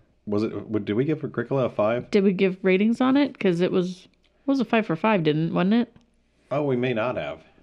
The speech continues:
Speaker 2: I
Speaker 1: don't
Speaker 2: don't
Speaker 1: know.
Speaker 2: think we did. I think it was just a what got played or something.
Speaker 1: <laughs> It was a five for five.
Speaker 2: Was it?
Speaker 1: Yeah.
Speaker 2: Well, ma-, I don't know. I like this one a little bit better.
Speaker 1: Right. I think this is better than Agricola.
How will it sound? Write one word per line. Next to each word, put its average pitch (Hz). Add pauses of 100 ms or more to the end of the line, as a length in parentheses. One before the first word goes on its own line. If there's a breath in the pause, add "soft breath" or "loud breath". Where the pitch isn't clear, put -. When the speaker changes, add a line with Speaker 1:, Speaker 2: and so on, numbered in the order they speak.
(180)
Speaker 2:
I -
Speaker 1:
don't -
Speaker 2:
don't -
Speaker 1:
know. -
Speaker 2:
think 403
we 170
did. 160
I 160
think 170
it 247
was 254
just 190
a 165
what 170
got -
played 175
or 165
something. 151
Speaker 1:
<laughs> 147
It -
was 147
a 147
five 135
for 131
five. 147 (100)
Speaker 2:
Was 180
it? 339
Speaker 1:
Yeah. 101 (520)
Speaker 2:
Well, 196
ma-, 180
I 180
don't 165
know. 143 (1000 loud breath)
I 247
like 294
this 277
one 254
a 208
little 185
bit 165
better. - (1160)
Speaker 1:
Right. 160
I 156
think 247
this 135
is 107
better 95
than 92
Agricola. 131